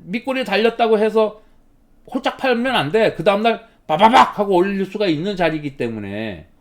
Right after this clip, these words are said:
빠바박 하고 올라갈 때 십 프로 대 이상 뭐 올라갈 때 그때 가서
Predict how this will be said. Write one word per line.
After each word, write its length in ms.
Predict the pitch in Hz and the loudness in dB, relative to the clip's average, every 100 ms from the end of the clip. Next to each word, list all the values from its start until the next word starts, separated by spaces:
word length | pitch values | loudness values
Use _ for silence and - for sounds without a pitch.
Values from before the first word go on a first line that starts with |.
| _ _ _ _ _ _ _ - | _ _ _ _ _ _ _ -2
빠바박 600 | 202 240 269 269 - - | 4 4 6 2 2 2
하고 180 | 226 196 | 6 6
올라갈 420 | 214 226 208 202 | 6 4 4 0
때 80 | 208 | -4
십 200 | - - | -6 -6
프로 160 | 233 | -2
대 120 | 233 | 0
이상 340 | 208 175 226 208 | -2 0 -2 0
뭐 120 | 190 | 0
올라갈 340 | 156 208 196 | 2 2 2
때 220 | 220 214 - - - | 0 -2 -4 -20 -12
그때 260 | 180 - | -2 2
가서 420 | 196 180 233 220 | 4 4 4 0